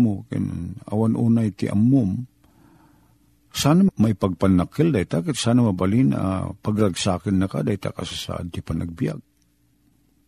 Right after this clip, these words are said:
No di ket ti sarsaritaan ni Apo Jesus dito, isabali akita ti kinapanglaw.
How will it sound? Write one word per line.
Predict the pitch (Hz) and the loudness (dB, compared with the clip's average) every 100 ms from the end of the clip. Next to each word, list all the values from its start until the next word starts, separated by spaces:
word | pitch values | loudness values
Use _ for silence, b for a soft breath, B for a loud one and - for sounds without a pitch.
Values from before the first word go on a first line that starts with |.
| _ _ _ _ | _ _ _ _
No | - 170 | 2 6
di | 226 | 6
ket | 226 220 _ - | 4 -2 _ 0
ti | |
sarsaritaan | 185 185 175 185 180 170 180 170 | 2 2 0 2 2 2 2 2
ni | 165 | 2
Apo | 165 175 170 | 0 0 -2
Jesus | 143 165 - 143 | -4 -6 -4 -2
dito, | 143 160 110 | 0 2 0
isabali | 113 160 147 165 165 | 0 -2 0 -2 -2
akita | 151 - 151 160 | -4 -4 -4 -4
ti | 147 147 | -6 -4
kinapanglaw. | 143 127 - 113 113 139 | -4 -4 -2 -2 -2 -6